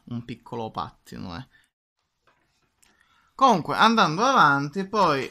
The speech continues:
sempre da, eh, A Caccia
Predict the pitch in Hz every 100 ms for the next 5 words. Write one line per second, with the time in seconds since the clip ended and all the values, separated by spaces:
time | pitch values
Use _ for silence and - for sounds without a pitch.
0 | - 143 190 190 165 147 139 117 143 147
1 | 139 - - - 127 123 120 107 78 117
2 | - 151 143 _ - - 131 123